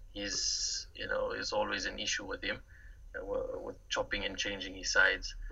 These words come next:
So maybe they're going for the more moderate approach,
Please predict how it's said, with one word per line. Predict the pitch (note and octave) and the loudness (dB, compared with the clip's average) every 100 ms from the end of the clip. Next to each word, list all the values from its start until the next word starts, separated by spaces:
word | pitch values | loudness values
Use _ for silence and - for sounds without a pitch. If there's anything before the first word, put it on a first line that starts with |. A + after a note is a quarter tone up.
| - - | -8 -10
So | - A2 G#2+ - | 2 6 6 4
maybe | B2+ C#3 C#3+ | 2 4 4
they're | C3 B2 | 2 2
going | A#2 B2 A#2+ | 2 0 -2
for | A#2 | -6
the | A2 | -4
more | G#2+ G#2+ G#2 G2 | 0 2 4 4
moderate | G2+ - - - | 2 2 -8 -8
approach, | - - G#2+ - - | -10 -6 -6 -4 -4